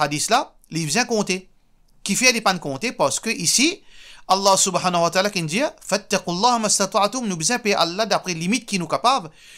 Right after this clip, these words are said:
Ici, limite qui nous capable, c'est faire face qibla exactement. Alors, basant le là, bandimoun avant,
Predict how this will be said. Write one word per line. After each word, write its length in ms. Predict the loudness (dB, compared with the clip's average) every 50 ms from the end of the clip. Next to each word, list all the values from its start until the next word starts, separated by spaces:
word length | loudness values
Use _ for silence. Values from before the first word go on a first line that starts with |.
| -18 -10 -4
Ici, 340 | -2 0 2 2 2 2
limite 280 | 2 2 0 0 -2 -2
qui 100 | -4 -4
nous 100 | -4 -2
capable, 300 | -2 0 2 2 2 2
c'est 160 | 0 -2 -2
faire 240 | -2 -2 -4 -4 -2
face 220 | -2 0 0 -2
qibla 360 | -2 -4 -8 -6 -2 -2 0 0
exactement. 640 | 0 0 0 -2 -2 0 -2 -2 -2 -2 -4 -6 _ _ _ -20 -20 -20 -20 -16 -4 0
Alors, 240 | 0 0 0 0 0
basant 300 | 2 2 2 2 2 2
le 180 | 2 0 0
là, 280 | 2 2 2 2 0 -4 _ _ -20 -20 -20 _ -4
bandimoun 480 | 0 2 2 2 0 -2 -2 -2 0 0
avant, 480 | 0 2 4 4 2 2 2 0 -6